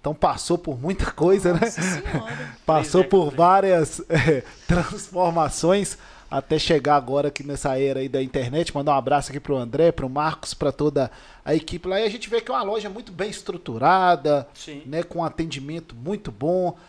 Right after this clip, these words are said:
Speaker 1: É uma loja que tem vários produtos, né, porque não é fácil a gente,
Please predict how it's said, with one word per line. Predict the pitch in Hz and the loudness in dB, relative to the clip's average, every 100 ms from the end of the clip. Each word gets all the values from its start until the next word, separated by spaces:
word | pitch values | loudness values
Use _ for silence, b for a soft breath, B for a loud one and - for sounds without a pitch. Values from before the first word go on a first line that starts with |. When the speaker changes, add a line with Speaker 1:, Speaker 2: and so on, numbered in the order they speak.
| b - | b -12
Speaker 1:
É | 139 147 143 | -4 -2 -2
uma | 143 147 | -4 -4
loja | 139 170 165 | 0 0 -2
que | - | -10
tem | - 170 | -12 -12
vários | 131 104 127 185 - 208 - | -12 -2 4 6 4 0 -10
produtos, | - 156 127 185 - - | -10 -12 -8 -10 -10 -12
né, | 165 | -12
porque | - 180 | -8 -8
não | 175 | -4
é | 175 | -4
fácil | - 190 240 - - b b - | 0 0 0 -4 -12 b b -6
a | 135 | -4
gente, | 131 147 - 143 117 | -4 -4 -2 -2 -4